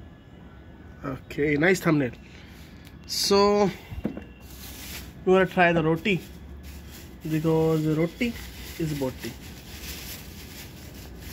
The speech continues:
चिकन चखना, ओ मेरे मखना।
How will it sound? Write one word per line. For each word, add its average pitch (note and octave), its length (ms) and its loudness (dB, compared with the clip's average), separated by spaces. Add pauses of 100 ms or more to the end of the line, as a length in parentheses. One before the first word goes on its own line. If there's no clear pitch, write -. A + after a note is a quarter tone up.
(1700)
चिकन B3 280 8
चखना, A#3 580 2 (1040)
ओ G#3+ 140 6
मेरे A3+ 200 6
मखना। E3+ 500 4